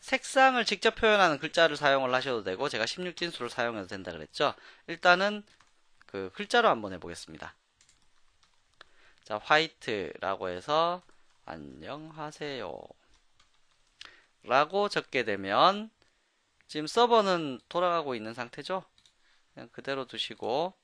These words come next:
여기만 변경시켜 보도록 하겠습니다. 자, 그러면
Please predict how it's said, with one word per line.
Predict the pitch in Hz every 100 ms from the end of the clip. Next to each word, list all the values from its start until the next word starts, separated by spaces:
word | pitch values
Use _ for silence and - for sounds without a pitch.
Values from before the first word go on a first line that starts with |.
| _ _ _ _ _ _ _
여기만 | 107 101 101 143 180
변경시켜 | 180 123 113 113 - - 92
보도록 | - - - -
하겠습니다. | - - - - - - _ _ _ _ _ _ - - - -
자, | 160 156
그러면 | 165 170 151 101